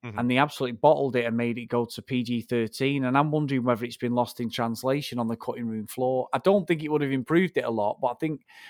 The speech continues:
Speaker 2: a more gorier and, and realistic tone may have helped it slightly. But what we get is terrible.
Speaker 1: It, it could have done, but I think I don't.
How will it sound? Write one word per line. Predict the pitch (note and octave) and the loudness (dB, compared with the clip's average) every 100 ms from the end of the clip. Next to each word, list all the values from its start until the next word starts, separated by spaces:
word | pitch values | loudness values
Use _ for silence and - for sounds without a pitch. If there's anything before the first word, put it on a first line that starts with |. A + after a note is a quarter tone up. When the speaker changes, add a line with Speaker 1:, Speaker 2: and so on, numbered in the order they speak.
| - | -6
Speaker 2:
a | - | 0
more | C3+ C#3 C#3 C#3 C3 A#2+ D3 | 2 4 6 6 4 0 -10
gorier | B2+ D3 D3 C#3+ C3+ C3 B2+ | 2 4 6 4 4 2 2
and, | B2 B2 | 0 -2
and | B2+ C3 | -4 2
realistic | C#3 B2+ C3+ - C3 - | 2 2 0 -4 -10 -8
tone | - D3 C3 A2 G#2+ A#2 | 0 2 2 0 -2 0
may | B2+ B2+ | 2 2
have | A#2 - - | 0 -4 -18
helped | - C3 B2+ - C3 | -4 0 0 -4 -14
it | A#2 | -12
slightly. | - A2+ A2 - G#2+ G2+ _ | -8 -4 -4 -6 -14 -16 _
But | A#2 G#2 _ - | -6 -6 _ -14
what | - C#3+ B2+ | -2 -2 -2
we | A#2 | -2
get | A#2 A2 | 0 -2
is | G#2+ - | -6 -6
terrible. | A2 A2 G#2+ G#2+ _ _ _ | -4 -2 -4 -6 _ _ _
Speaker 1:
It, | D4+ - | -14 -6
it | C4 C4+ | -6 -6
could | - C#4 G#3+ | -4 0 2
have | A#2+ | 2
done, | A2 E2 D3 - - - - - | 2 -2 -6 -4 -6 -6 -14 -2
but | G3+ F#3+ | -2 -2
I | F#3+ | -8
think | E3 D4 B3 - - - - _ _ _ _ _ _ _ _ _ _ _ _ _ _ - | -4 -4 -4 -6 -4 -4 -6 _ _ _ _ _ _ _ _ _ _ _ _ _ _ -14
I | - | -4
don't. | D4 | -4